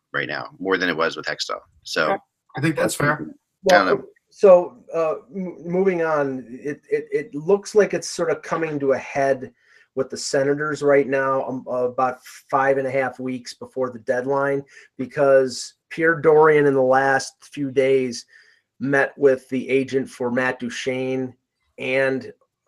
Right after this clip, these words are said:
Speaker 3: uh, met with the agent for Mark Stone.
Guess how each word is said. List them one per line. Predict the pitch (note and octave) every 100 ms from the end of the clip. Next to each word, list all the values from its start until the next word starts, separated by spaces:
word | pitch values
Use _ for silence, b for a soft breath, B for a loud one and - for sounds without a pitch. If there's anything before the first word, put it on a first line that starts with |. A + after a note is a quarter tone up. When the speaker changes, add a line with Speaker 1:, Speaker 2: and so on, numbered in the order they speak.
| _ -
Speaker 3:
uh, | B2 B2 A#2+ A#2
met | B2+ B2+
with | A#2+
the | A#2+ A#2
agent | A#2+ A#2+ A#2+
for | A#2 - A#2 A#2 A2+ G2+
Mark | A2+ A2+ A2 -
Stone. | - C3 A2+ F2